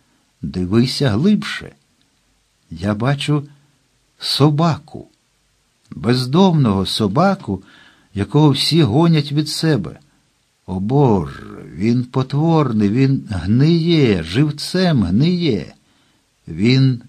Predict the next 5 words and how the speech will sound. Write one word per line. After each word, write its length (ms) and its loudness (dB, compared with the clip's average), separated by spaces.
живий? 680 2
Та, 460 2
він 300 2
задихається, 1040 -2
його 420 0